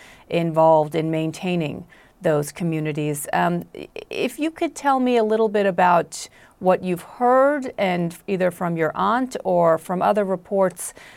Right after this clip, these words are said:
about h-, how these hostages were treated, because I, I have read that, um, while some may not have been physically, uh, uh, abused, at least the reports that we've read, there was a little food, little access to medicine,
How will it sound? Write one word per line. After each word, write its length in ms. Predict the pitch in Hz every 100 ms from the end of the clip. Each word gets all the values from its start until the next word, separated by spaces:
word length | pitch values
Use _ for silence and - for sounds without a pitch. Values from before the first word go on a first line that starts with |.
| - -
about 420 | 208 220 220 220
h-, 240 | - 214 -
how 240 | - 294
these 240 | 330 311 -
hostages 640 | 233 226 220 190 - 185
were 160 | 202 170
treated, 500 | - - 208 165 156
because 420 | 175 175 196 185 -
I, 260 | 185 214 240
I 40 |
have 220 | 285 226 214
read 280 | 208 208 196 196
that, 320 | 180 175 180
um, 380 | 185 170 165 -
while 300 | 170 170 170
some 320 | - 220 208
may 140 | 185
not 220 | 180 175
have 100 | 170
been 160 | 170 156 - _
physically, 680 | 247 226 233 - 175 147 - - - - _
uh, 100 | 185 -
uh, 120 | 180 -
abused, 680 | 170 160 196 220 247 269
at 120 | 214 185
least 240 | 202 -
the 80 | 196
reports 360 | 185 190 190 202
that 80 |
we've 220 | 180 196 180
read, 360 | 185 190 202
there 180 | 190 185
was 160 | 180 -
a 180 | -
little 400 | 190 196 254 285
food, 480 | 254 - 208 196 202 202 - - _
little 400 | 196 240 294 262
access 640 | 220 202 - 202 180 180
to 100 | -
medicine, 760 | 185 180 175 170 - 180 175